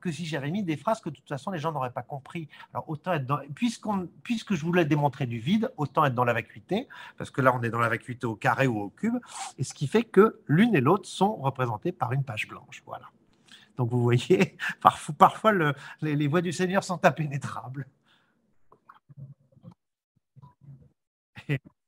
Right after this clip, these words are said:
Speaker 2: Le sujet en vogue en ce moment que vous traitez aussi, et c'est l'écriture inclusive et le, et le véganisme.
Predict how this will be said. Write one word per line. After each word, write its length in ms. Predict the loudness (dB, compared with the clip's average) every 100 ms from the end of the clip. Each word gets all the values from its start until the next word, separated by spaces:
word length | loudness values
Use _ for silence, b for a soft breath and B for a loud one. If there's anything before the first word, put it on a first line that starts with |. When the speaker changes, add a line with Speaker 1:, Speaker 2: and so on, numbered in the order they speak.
| -10
Speaker 2:
Le 60 | -4
sujet 260 | 0 6
en 160 | 6 6
vogue 340 | 4 4 4
en 120 | 4 2
ce 120 | 0
moment 220 | -2 0
que 40 | -2
vous 100 | -4
traitez 400 | 4 4 4 2
aussi, 440 | 2 -2 -2 0
et 560 | 4 4 4 2 0 -2
c'est 160 | -2
l'écriture 480 | -2 -2 -6 0 4
inclusive 500 | 4 4 2 4 2
et 80 | 2
le, 260 | 0 -2 -2
et 40 |
le 100 | -2
véganisme. 720 | 0 2 4 2 0 -2 -6